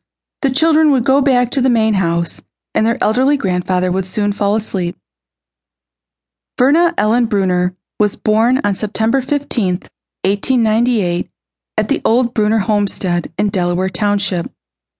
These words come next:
Celluloid photographic film had just been patented two days before Verna's birth, although it is unlikely that the Bruner family could afford a camera. William Aidan Corwin was born on November thirteenth,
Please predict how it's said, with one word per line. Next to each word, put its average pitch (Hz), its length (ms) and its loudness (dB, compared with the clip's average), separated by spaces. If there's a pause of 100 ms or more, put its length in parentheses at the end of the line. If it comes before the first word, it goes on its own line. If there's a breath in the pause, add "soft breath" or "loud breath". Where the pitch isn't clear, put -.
(920)
Celluloid 294 600 2
photographic 240 640 0
film 202 340 0
had 180 180 -2
just 202 280 -4
been 226 160 0
patented 208 560 -2
two 247 160 0
days 214 240 0
before 202 420 0
Verna's 185 380 -2
birth, 185 340 0 (720)
although 220 320 2
it 214 80 0
is 208 120 -2
unlikely 208 560 0
that 196 140 -2
the 220 80 0
Bruner 285 360 2
family 190 400 -2
could 247 160 0
afford 196 360 -2
a 202 60 -2
camera. 185 540 0 (2250)
William 359 360 2
Aidan 247 340 0
Corwin 185 460 0
was 190 160 -2
born 233 340 2
on 233 100 0
November 226 440 0
thirteenth, 226 640 -2